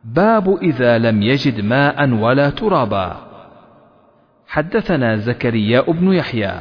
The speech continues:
قال: حدثنا عبد الله بن نمير قال: حدثنا هشام بن عروة عن أبيه عن عائشة أنها استعارت من أسماء قلادة فهلكت،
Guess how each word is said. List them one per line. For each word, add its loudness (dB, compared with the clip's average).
قال: 0
حدثنا 0
عبد -4
الله 2
بن -2
نمير 0
قال: -2
حدثنا 0
هشام 2
بن 0
عروة 0
عن 0
أبيه 0
عن -2
عائشة -2
أنها 0
استعارت 0
من 0
أسماء -2
قلادة -2
فهلكت، -4